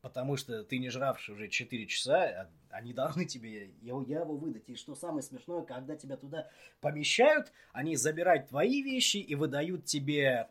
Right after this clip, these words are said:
тапочки од-, од-, од-, одноразовые,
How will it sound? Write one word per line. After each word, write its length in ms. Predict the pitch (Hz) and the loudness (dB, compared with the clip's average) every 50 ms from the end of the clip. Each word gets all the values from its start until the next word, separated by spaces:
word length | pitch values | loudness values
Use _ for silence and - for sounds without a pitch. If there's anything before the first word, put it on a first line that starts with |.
| _ | _
тапочки 640 | - 143 165 233 233 220 - - - 247 247 247 214 - | 4 4 6 6 6 4 2 0 -2 -2 -4 -4 -2 -2
од-, 240 | 190 180 - - - _ | -2 -2 -2 -4 -4 _
од-, 200 | 156 160 170 - | 0 0 0 2
од-, 200 | - 143 135 - - | 0 -2 -2 -2 -2
одноразовые, 840 | - 135 135 139 147 147 151 156 151 147 135 143 139 131 123 113 | -2 -2 -2 0 0 2 2 2 2 2 0 -2 -2 -2 -2 -4